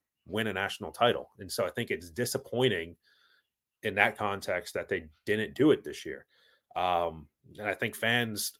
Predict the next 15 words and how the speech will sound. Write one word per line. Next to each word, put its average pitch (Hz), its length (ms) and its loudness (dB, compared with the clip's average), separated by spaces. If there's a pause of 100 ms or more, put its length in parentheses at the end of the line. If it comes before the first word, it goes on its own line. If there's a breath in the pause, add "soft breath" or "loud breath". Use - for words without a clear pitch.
are 90 260 0 (920)
fine 120 460 6
and, 95 280 -2
and 95 160 -4
welcome, 104 540 6
and 90 200 -8 (460)
they 92 160 -4 (140)
should 151 260 8
be 214 100 4
disappointed 80 600 -6 (100)
in, 104 220 -8
in 95 320 -4
where 104 240 6
this 98 160 0
team 98 360 -2